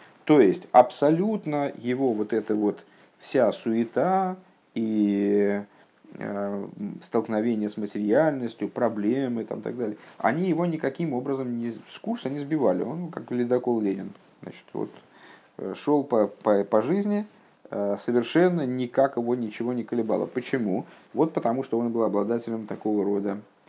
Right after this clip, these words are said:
э, внутреннего устройства, с-, невероятной силы, невероятной, невероятного масштаба мойхин.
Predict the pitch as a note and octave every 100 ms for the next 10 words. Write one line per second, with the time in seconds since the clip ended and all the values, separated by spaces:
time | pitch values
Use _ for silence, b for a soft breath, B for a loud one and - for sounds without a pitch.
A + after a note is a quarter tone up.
0 | B B B - G#2 G2 F#2+ F#2+ - F#2
1 | B2 A2+ A2 G#2+ G#2 B2 - C3+ A2+ -
2 | F2 E2 - - - - - - G#2 G#2
3 | G#2+ G#2 A2+ A2 G2+ G2 - - A2+ A#2+
4 | A2+ G#2 F#2+ F#2+ G#2 G#2 G#2 G2 G2 G2+
5 | G#2 G#2+ A2+ G#2 G2+ G2 A2 G#2+ G#2+ G#2+
6 | E2+ -